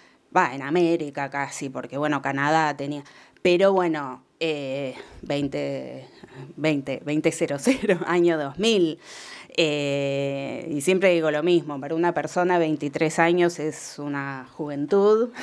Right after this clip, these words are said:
<laughs> para una ley de datos personales <laughs> es como bastante anciana. Eh, entonces, bueno, hubo otros proyectos, esperemos que este tenga más éxito.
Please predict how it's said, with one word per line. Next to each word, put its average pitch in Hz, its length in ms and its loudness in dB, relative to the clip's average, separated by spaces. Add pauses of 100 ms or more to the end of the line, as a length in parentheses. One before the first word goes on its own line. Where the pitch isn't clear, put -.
(260)
<laughs> - 380 -18
para 147 200 0
una 151 200 4
ley 151 240 0
de 151 180 0
datos 147 320 -2
personales 160 960 -4 (320)
<laughs> - 400 -8
es 143 240 -4
como 139 280 0
bastante 135 520 -2
anciana. 127 640 -4 (540)
Eh, 143 680 0
entonces, 160 480 2
bueno, 139 420 -2
hubo 175 280 2
otros 165 300 0
proyectos, 180 880 0
esperemos 151 560 -2
que 143 100 -10
este 139 240 -10
tenga 139 600 -4 (100)
más 135 200 -2
éxito. 170 720 0